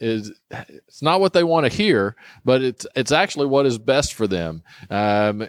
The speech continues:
Jeremiah knows because God has told him that Nebuchadnezzar, king of Babylon, ha-, is gonna take over that entire area. And they, they did. They became a huge, uh, world empire. And God is saying, "Do not fight against that."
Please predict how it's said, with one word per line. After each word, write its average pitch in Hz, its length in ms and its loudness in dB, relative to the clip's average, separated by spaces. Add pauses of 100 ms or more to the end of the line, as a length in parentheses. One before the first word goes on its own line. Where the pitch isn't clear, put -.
(120)
Jeremiah 143 680 2
knows 131 420 2
because 113 300 0
God 127 240 2
has 120 120 -4
told 127 260 0
him 127 80 -4
that 104 120 -4
Nebuchadnezzar, 120 680 0
king 117 240 -4
of 104 100 -4
Babylon, 117 640 0
ha-, 107 120 -2
is 107 280 0
gonna 117 200 -2
take 131 260 0
over 127 300 2
that 110 280 2
entire 113 460 2
area. 98 400 0
And 107 240 -2
they, 113 280 2 (260)
they 113 260 0
did. 107 480 0
They 104 160 4
became 107 440 0
a 98 80 2
huge, 110 800 0 (380)
uh, 101 300 2
world 117 540 2
empire. 90 640 -2 (320)
And 107 560 -2
God 123 340 2
is 117 160 -2
saying, 113 540 -2 (340)
"Do 131 220 4
not 131 360 0
fight 120 540 2
against 113 500 -2
that." 95 460 -2